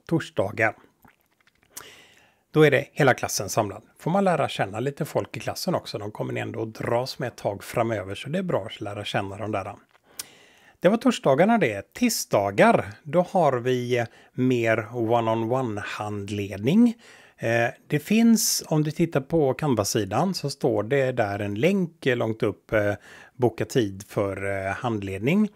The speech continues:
Och, eh, då öppnas ett sånt här Excel online-dokument. Och, eh, där väljer du en tid och så skriver du in ditt namn och så skriver du in lite grann vad du vill ha hjälp med. Och, eh, då tar vi och träffas på Zoom.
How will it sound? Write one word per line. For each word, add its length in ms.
Och, 580
eh, 320
då 320
öppnas 500
ett 340
sånt 300
här 300
Excel 460
online-dokument. 1300
Och, 420
eh, 100
där 120
väljer 300
du 80
en 120
tid 500
och 180
så 120
skriver 360
du 80
in 140
ditt 260
namn 420
och 140
så 120
skriver 320
du 80
in 220
lite 220
grann 300
vad 160
du 120
vill 220
ha 260
hjälp 520
med. 560
Och, 400
eh, 240
då 200
tar 300
vi 140
och 160
träffas 720
på 280
Zoom. 380